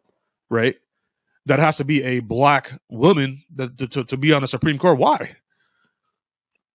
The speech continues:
It should be based on performance and merit, you know?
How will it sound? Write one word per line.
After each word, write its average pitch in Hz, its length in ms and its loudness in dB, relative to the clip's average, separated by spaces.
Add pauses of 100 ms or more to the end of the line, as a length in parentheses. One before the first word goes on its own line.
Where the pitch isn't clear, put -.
It 196 160 2
should 208 120 -2
be 190 80 2
based 170 280 2
on 165 160 4
performance 139 640 0
and 110 160 -2
merit, 123 340 2 (680)
you 113 100 -2
know? 117 280 -4